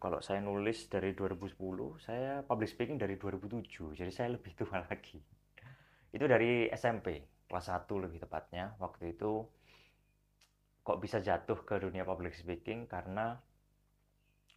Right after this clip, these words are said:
saya ada pidato, lomba pidato kemerdekaan gitu kan. Dan nggak tahu kenapa, waktu itu gurunya nunjuk saya gitu. Dan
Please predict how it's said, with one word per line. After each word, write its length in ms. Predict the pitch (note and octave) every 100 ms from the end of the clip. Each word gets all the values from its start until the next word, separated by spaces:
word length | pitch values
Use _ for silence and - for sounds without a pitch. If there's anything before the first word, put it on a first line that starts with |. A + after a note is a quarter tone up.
| _ _
saya 640 | F#2+ F2 E2+ F#2 G#2 A2 A2+ A#2+ - _ _ _ _ -
ada 340 | G2 - F2 E2
pidato, 720 | - - E2 - - C3 G3+ -
lomba 220 | B2 G#2 G2+
pidato 800 | - G2 - A2+ A2 A2 A2 -
kemerdekaan 640 | A2 G#2+ F#2+ G2 G2 G#2+
gitu 180 | F#2+ G2
kan. 240 | G2+ A#2 A#2+
Dan 320 | F2 F2 F2 - - - - _ _ -
nggak 160 | A#2 B2+
tahu 240 | D#3 E3
kenapa, 400 | C#3 C3+ E3 F#3+ - _ _ _ -
waktu 340 | A#2 G#2 A2+
itu 140 | A#2 C3+
gurunya 400 | G#2+ F#2+ G#2 C3
nunjuk 260 | A#2 F#2+ -
saya 320 | F2+ G2 F2+ F2+
gitu. 160 | E2 - _ _ _ _
Dan 320 | F2+ E2 D#2+